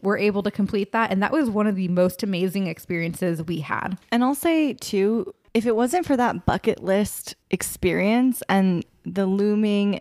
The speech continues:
Speaker 2: threat to its existence or its accessibility that lit a fire under us to go,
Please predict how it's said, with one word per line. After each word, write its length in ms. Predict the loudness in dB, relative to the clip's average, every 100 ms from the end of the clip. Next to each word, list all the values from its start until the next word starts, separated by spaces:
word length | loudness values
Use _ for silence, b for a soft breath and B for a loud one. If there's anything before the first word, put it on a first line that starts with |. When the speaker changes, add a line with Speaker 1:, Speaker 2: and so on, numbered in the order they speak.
| _
Speaker 2:
threat 500 | -8 -2 0 0 -2
to 200 | -2 0
its 180 | 0 0
existence 760 | -2 -2 -4 -2 0 0 2
or 160 | 2 2
its 260 | 2 -2 -14 -2
accessibility 960 | -2 0 -2 0 0 2 2 2 0 -2
that 340 | -2 -2 -4 -6
lit 280 | -2 0 0
a 80 | 0
fire 400 | 0 2 2 2
under 300 | 2 2 2
us 220 | 0 -2
to 120 | -2
go, 480 | 0 0 2 0